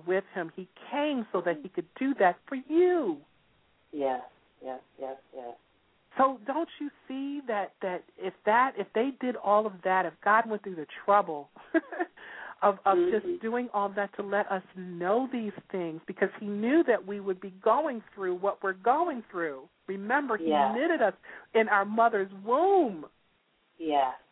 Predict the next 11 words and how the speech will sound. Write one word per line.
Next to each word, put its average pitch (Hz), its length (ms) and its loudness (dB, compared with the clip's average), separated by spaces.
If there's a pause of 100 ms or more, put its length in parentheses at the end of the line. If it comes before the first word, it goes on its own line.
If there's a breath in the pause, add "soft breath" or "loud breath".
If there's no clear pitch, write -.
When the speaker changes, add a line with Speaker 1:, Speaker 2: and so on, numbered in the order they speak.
Speaker 1:
He 285 120 -10
Speaker 2:
Yeah. 294 60 2
Speaker 1:
knew. 330 520 4 (1000)
Speaker 2:
Yeah. 135 240 0 (160)
Speaker 1:
You 285 300 4
are 185 220 0 (240)
worthy. 208 500 2 (1080)
Speaker 2:
Yeah. - 260 -6 (500)
Yes. - 220 -4 (180)
Yes. 135 140 -8
Speaker 1:
You 247 100 -4